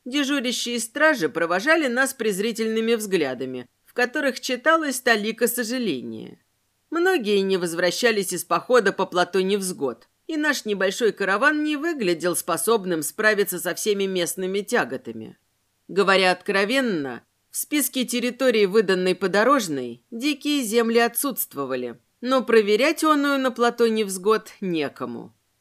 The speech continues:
Итлаю помог заткнуть ещё один десяток монет от расщедрившегося Эйлерта.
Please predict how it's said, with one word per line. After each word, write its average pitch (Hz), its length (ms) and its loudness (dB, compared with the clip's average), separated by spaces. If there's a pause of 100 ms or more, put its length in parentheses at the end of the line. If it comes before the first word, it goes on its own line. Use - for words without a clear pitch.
(280)
Итлаю 226 640 4
помог 277 440 0
заткнуть 311 540 -2
ещё 311 380 0
один 240 340 2
десяток 196 520 -2
монет 208 500 -6
от 302 160 -2
расщедрившегося 208 1080 0
Эйлерта. 127 760 -6